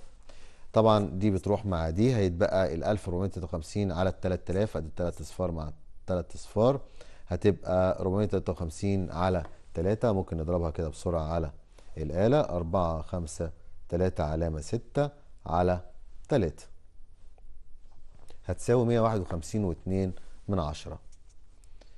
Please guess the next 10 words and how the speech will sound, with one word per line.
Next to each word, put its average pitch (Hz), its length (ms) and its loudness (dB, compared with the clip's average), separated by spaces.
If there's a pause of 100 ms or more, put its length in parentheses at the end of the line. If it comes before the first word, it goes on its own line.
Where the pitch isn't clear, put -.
(360)
مية 90 360 2 (180)
واحد 90 440 2
وخمسين 101 640 -2 (420)
واتنين 87 440 0
من 87 140 0
عشرة 98 480 2 (280)
تكس. - 640 -8 (920)
طبعًا 90 200 2
هنا 92 200 0
الرقم 87 380 2